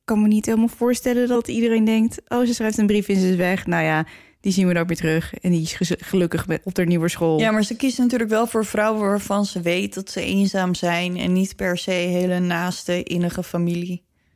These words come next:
Speaker 1: Hm, ja, dat is wel een beetje waar.
Speaker 2: Op de dag dat Francesca vertrekt, komt ze bij Leonarda langs en ondergaat ze hetzelfde lot als Faustina.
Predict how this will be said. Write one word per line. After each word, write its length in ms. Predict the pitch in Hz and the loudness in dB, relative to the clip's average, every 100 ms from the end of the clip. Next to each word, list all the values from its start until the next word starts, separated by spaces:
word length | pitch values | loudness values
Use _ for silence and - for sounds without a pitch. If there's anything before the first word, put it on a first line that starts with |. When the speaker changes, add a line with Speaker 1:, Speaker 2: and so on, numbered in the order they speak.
| _ _ _ _ _ _ _ _ _ _ _ _ _ | _ _ _ _ _ _ _ _ _ _ _ _ _
Speaker 1:
Hm, 200 | - - - | -8 -8 -10
ja, 240 | - 147 143 | -6 -4 -4
dat 180 | 147 | -6
is 120 | - - | -10 -14
wel 140 | - | -18
een 120 | - - | -16 -16
beetje 160 | - 240 | -16 -18
waar. 220 | 202 - _ _ _ _ _ _ _ _ _ _ | -18 -20 _ _ _ _ _ _ _ _ _ _
Speaker 2:
Op 160 | - 262 | -14 -4
de 80 | 233 | 0
dag 200 | 247 233 | 0 0
dat 180 | 214 214 | -4 -2
Francesca 600 | 196 196 240 233 160 160 | -2 0 -2 -4 -6 -6
vertrekt, 480 | 185 247 320 - - | -6 -4 -4 -8 -10
komt 260 | 311 339 | -4 -4
ze 80 | - | -2
bij 160 | 208 190 | 0 0
Leonarda 680 | 170 160 160 160 160 165 165 | 0 0 0 0 0 0 2
langs 560 | 180 220 240 233 - | 2 2 0 -2 -8
en 120 | 269 | -2
ondergaat 520 | 285 240 208 180 175 180 | 0 2 0 0 -2 -4
ze 80 | |
hetzelfde 480 | 135 - 156 160 - | -12 -8 -6 -6 -6
lot 300 | 165 180 - _ _ | -4 -6 -8 _ _
als 200 | 269 240 | -8 -8
Faustina. 680 | - 175 - 170 170 175 | -8 -8 -8 -10 -8 -10